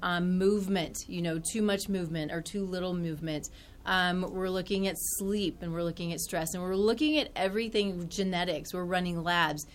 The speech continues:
everything that we can to get a really good, clear picture of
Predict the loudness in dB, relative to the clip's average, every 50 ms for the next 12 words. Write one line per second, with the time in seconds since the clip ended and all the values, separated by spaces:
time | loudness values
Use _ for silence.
0 | -20 -20 -20 -18 -20 -20 -18 -8 2 6 6 6 6 6 2 0 2 2 2 2
1 | 2 2 2 0 0 0 0 0 0 0 0 -2 -2 -2 0 0 0 0 0 -2
2 | 0 2 4 4 4 4 2 2 0 0 2 2 2 2 -2 -6 -8 -4 -2 2
3 | 2 2 2 0 -2 -4 -2 -2 -4 -2 -2 -2 -4 -4 -8 -14 -20 -20 -20 -20
4 | -20 -20 -20 -20 -20 -20 -20 -20 -20 -20 -20 -20 -18 -18 -14 -4 2 4 4 6
5 | 6 4 4 2 0